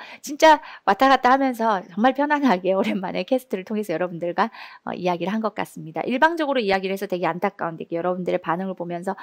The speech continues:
서로 이렇게 소통하면서 하면 더 좋을 것 같은 캐스트네요. 네, "선생님, 저는 꿈이 이겁니다라고 막 오면 막 읽으면서 소통을 하면 너무 좋을 것 같아요."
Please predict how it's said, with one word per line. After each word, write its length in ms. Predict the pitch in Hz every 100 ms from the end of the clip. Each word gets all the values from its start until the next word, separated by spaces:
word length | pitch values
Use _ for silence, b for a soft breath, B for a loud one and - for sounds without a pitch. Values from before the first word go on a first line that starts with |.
| B B
서로 400 | - 269 240 262 B B _
이렇게 180 | 226 180
소통하면서 560 | 311 349 311 220 190
하면 180 | 180 175
더 100 | 175
좋을 320 | 175 190 196
것 200 | 196 185
같은 480 | 170 - - 208 175 _ _
캐스트네요. 640 | - 196 - 170 160 151 160 _ _
네, 340 | 170 160 151 _ b b
"선생님, 220 | 214 285 330
저는 260 | 269 269
꿈이 280 | 294 339 294
이겁니다라고 600 | 214 247 254 214 208 202
막 240 | 208 208 185
오면 400 | 196 233 190 202
막 200 | 220 196
읽으면서 720 | 202 208 254 214 190 233 262 B B _
소통을 340 | 277 269 233
하면 160 | 202 180
너무 240 | 185 320
좋을 180 | 302 170
것 60 |
같아요." 320 | - - -